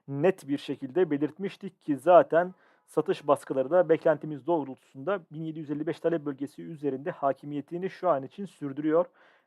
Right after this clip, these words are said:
Düşüşün devamında talep bölgesinin, e, egale edilerek yani bölge altı dört saatlik kapanış gerçekleşmesi halinde bin beş yüz altı seviyelerine doğru düşüşün devam edebileceğini öngörebiliriz orta vade için.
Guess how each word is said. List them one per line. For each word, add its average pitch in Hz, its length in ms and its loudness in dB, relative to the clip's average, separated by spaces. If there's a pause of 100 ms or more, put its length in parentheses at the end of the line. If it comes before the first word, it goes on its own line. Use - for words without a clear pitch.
(200)
Düşüşün 208 640 -10
devamında 180 680 2
talep 185 240 2
bölgesinin, 156 680 -4 (480)
e, 135 260 -2
egale 160 300 6
edilerek 175 460 2
yani 151 440 4
bölge 147 300 2
altı 143 240 -2
dört 170 180 -4
saatlik 143 380 -2
kapanış 156 420 -4
gerçekleşmesi 160 840 -4
halinde 151 640 0
bin 175 260 -8
beş 165 200 -2
yüz 147 160 -18
altı 175 420 6 (320)
seviyelerine 135 800 2
doğru 185 340 2 (160)
düşüşün 175 600 -8
devam 180 380 4
edebileceğini 143 880 -4
öngörebiliriz 160 800 0 (200)
orta 147 320 0
vade 135 220 4
için. 202 260 -6